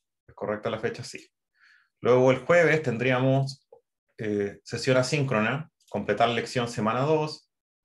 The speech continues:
martes seis, reunión síncrona, que ahí retomamos nuestro, nuestra materia, digamos, del curso, y, y ahí yo voy, quiero que conversemos sobre un tópico que es bien importante. Vamos a usar harto Júpiter.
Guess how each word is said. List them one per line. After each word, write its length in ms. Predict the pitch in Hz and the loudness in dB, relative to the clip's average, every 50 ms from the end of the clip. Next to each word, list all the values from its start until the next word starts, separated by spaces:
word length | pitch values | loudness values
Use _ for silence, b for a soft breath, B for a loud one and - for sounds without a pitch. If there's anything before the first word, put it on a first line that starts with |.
| _ _ _ _ _ _ | _ _ _ _ _ _
martes 460 | 104 107 110 107 - 113 107 - - | -2 0 0 0 -2 -4 -6 -6 -2
seis, 520 | - 135 139 143 139 135 135 - - _ _ _ _ _ _ _ _ _ _ | 0 2 2 2 2 0 -4 -8 -14 _ _ _ _ _ _ _ _ _ _
reunión 400 | - 101 104 104 104 110 113 110 | -6 -2 0 0 2 0 0 -2
síncrona, 760 | 104 - 143 143 139 135 131 127 127 127 127 127 135 - - _ _ _ _ _ _ _ _ _ _ _ _ - | -4 -2 -2 -2 -2 0 0 0 0 0 0 0 -2 -4 -8 _ _ _ _ _ _ _ _ _ _ _ _ -6
que 100 | - 98 | -4 -2
ahí 180 | 104 113 123 123 | 0 0 0 0
retomamos 680 | 123 - - 117 117 - 117 117 123 127 127 127 127 127 | 0 0 0 0 0 0 2 2 2 2 2 2 2 0
nuestro, 640 | 127 123 - - 127 120 120 120 117 117 117 113 | 0 -2 -2 -2 0 0 0 0 0 0 -2 -2
nuestra 280 | 117 113 110 - 117 110 | -6 -10 -6 -4 -4 -2
materia, 800 | 110 107 107 127 127 127 123 127 123 127 123 120 117 117 117 113 113 113 110 107 107 107 107 _ _ _ _ | 0 0 0 2 0 2 2 2 2 2 2 2 2 0 -2 -4 -6 -8 -10 -12 -14 -14 -16 _ _ _ _
digamos, 360 | - 110 107 110 117 117 117 | -8 -4 -2 0 0 0 0
del 200 | 113 107 104 107 | -2 -2 -2 -2
curso, 580 | - 131 135 131 131 - - 147 147 - - _ _ _ _ _ _ _ _ _ | 0 2 2 2 0 -2 -4 -6 -6 -8 -12 _ _ _ _ _ _ _ _ _
y, 580 | _ 104 101 104 101 98 95 95 92 - - 107 | _ -4 -4 -2 -2 -2 -4 -6 -8 -10 -8 -4
y 40 | 104 | -4
ahí 160 | 110 110 113 | -4 -2 -2
yo 140 | 113 117 113 | -2 -2 -2
voy, 280 | 113 113 110 107 104 - B B B B B B B | -2 -2 -2 -2 -4 -6 B B B B B B B
quiero 160 | - 104 107 | -4 -4 -2
que 80 | 110 110 | -2 -2
conversemos 560 | 104 113 107 104 104 104 - 131 123 120 117 | -2 0 0 0 0 0 -2 -2 -2 -2 -4
sobre 280 | - - 113 110 107 107 | -4 -2 -2 -2 0 -2
un 120 | 104 104 - | -4 -4 -2
tópico 340 | 127 120 117 123 - 117 101 | -2 -2 -2 -2 -2 -2 -4
que 80 | 107 | -6
es 60 | 107 | -6
bien 120 | 107 117 120 | -4 -4 -4
importante. 640 | 123 127 - - - - 139 135 131 135 - 135 127 | -4 -4 -6 -8 -6 -4 -2 -2 -2 -2 -2 -2 -2
Vamos 220 | 120 117 117 113 | -2 -2 -2 -2
a 60 | 107 | -4
usar 200 | 104 - 120 110 | -4 -2 2 2
harto 240 | 113 117 - - 123 113 113 | 2 2 0 -4 -6 -4 -2
Júpiter. 480 | 139 139 131 117 - - 117 117 - | -2 -4 -4 -6 -6 -6 -6 -6 -8